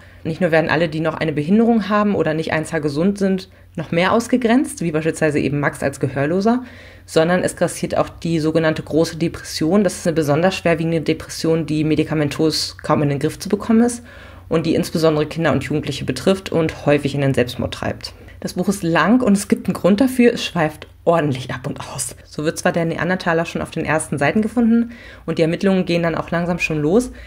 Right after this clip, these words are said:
aber dann liest man erstmal fünfzehn Seiten über zwei Schwangere im Polizeikommissariat, die sich beim Warten auf dem Fahrstuhl über die Genmanipulation an ihren Babys unterhalten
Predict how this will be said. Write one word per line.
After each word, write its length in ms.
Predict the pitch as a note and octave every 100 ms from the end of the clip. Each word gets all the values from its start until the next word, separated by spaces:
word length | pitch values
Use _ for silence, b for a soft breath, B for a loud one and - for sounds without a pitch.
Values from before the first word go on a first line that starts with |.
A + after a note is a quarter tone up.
| B -
aber 160 | D#3+
dann 80 | D#3+
liest 240 | F3 F#3
man 100 | G3
erstmal 240 | E3+ - F3
fünfzehn 400 | - G3 - G3+
Seiten 360 | D#3 E3 G3
über 420 | F#3+ F#3 F3+ F3+ -
zwei 160 | -
Schwangere 460 | F3+ - F3+ G3+ F3+
im 160 | E3 -
Polizeikommissariat, 1080 | - - G3+ G#3+ E3+ - D3+ D#3 D3+ F#3 B B B B F#3+
die 60 |
sich 120 | F3
beim 140 | E3+ D#3
Warten 220 | D3+ E3+
auf 60 | F3
dem 120 | E3+
Fahrstuhl 400 | - D#3 - G3
über 200 | D#3+ E3
die 160 | D#3+ D#3+
Genmanipulation 840 | E3+ E3+ E3+ E3 F3 E3 - F3
an 140 | D3+
ihren 140 | D3 D3+
Babys 300 | D#3+ G#3 A3+
unterhalten 640 | A#3+ B3 A3+ A#3 B3+ B3+